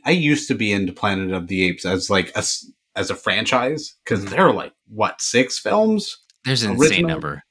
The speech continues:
Speaker 1: It, it's
Speaker 2: Yeah.
Speaker 1: a, there's a, mi-, probably a lot more. And so I used to be into that and the chronology involved and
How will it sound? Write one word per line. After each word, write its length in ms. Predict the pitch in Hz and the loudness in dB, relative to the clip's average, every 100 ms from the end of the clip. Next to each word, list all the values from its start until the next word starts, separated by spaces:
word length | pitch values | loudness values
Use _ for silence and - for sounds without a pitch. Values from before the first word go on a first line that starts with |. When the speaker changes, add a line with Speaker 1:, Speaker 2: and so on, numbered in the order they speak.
| _ - | _ -2
Speaker 1:
It, 160 | 180 - | 0 2
it's 160 | 156 | 2
Speaker 2:
Yeah. 60 | 160 | 0
Speaker 1:
a, 60 | - _ - | -4 _ -4
there's 160 | 160 | 0
a, 140 | 135 120 | 0 -2
mi-, 260 | - 107 120 | -6 -2 -2
probably 520 | - 170 170 120 104 | 0 2 2 0 -2
a 80 | 92 | -2
lot 220 | 92 82 | -2 -2
more. 360 | 95 95 85 - _ _ _ _ - | -6 -6 -6 -12 _ _ _ _ -8
And 120 | 113 | 0
so 200 | 135 117 | 4 4
I 80 | 110 | 4
used 300 | 113 143 - | 4 2 -2
to 60 | |
be 220 | 117 104 104 | -2 2 4
into 380 | 123 131 151 | 6 4 2
that 380 | 143 147 143 135 | 2 4 4 4
and 120 | 92 | 0
the 100 | 85 | -4
chronology 760 | - - 80 98 123 123 110 110 | -8 -8 -2 2 4 2 2 0
involved 680 | 98 - 104 101 101 104 92 | -2 0 -2 0 -2 -4 -8
and 200 | 87 | -12